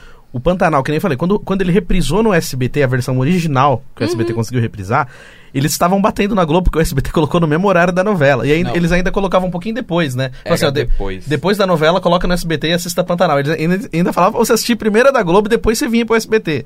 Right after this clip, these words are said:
Speaker 2: Caramba!
Speaker 1: E a Glo-, e a Globo esticou o horário da novela exatamente por isso, mas o S B T fazia isso. Então, passou tarde. E, e eu lembro que nessa época eu trabalhava numa editora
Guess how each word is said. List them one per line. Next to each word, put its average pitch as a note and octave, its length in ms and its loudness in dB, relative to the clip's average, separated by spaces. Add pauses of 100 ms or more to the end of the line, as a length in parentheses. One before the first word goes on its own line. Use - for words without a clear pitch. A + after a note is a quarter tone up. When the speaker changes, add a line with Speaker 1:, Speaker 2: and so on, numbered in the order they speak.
Speaker 2:
Caramba! D4 440 -6
Speaker 1:
E D#3+ 80 0
a D#3 60 4
Glo-, F3 340 2
e - 60 4
a F3 40 4
Globo G3 300 2
esticou B3+ 520 2
o - 40 6
horário G3+ 240 6
da F3+ 80 2
novela D#3 320 4
exatamente D#3+ 420 0
por D3+ 200 -2
isso, E3+ 200 -2
mas G3 160 2
o F#3 40 -2
S F#3 120 -4
B F3+ 120 -4
T F#3 100 -4
fazia A3 260 0
isso. F3+ 180 -4
Então, E3+ 200 0 (420)
passou D#3+ 280 2
tarde. F3+ 220 0
E, F3+ 100 -2
e E3+ 80 -2
eu F3 100 4
lembro G3+ 240 2
que F#3 100 -4
nessa D#3+ 260 2
época E3 180 0
eu C#3+ 80 -4
trabalhava D3+ 400 0
numa C3 200 -2
editora A#2+ 540 -4